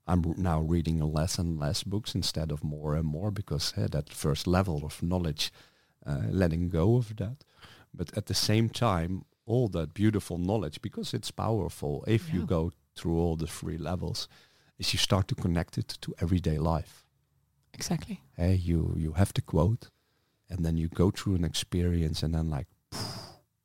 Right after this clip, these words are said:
Speaker 1: ah, this is how it truly feels on all three levels and only that
Speaker 2: Exactly.
Speaker 1: one level.
Speaker 2: And so the more you get, I don't know if you recognize that, but I think we can only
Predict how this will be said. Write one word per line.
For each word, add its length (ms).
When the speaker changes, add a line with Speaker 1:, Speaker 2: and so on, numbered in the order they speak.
Speaker 1:
ah, 800
this 260
is 160
how 200
it 100
truly 260
feels 480
on 200
all 200
three 260
levels 520
and 100
only 220
that 160
Speaker 2:
Exactly. 120
Speaker 1:
one 220
level. 340
Speaker 2:
And 160
so 340
the 100
more 220
you 140
get, 260
I 60
don't 140
know 80
if 160
you 60
recognize 580
that, 280
but 200
I 80
think 240
we 60
can 180
only 260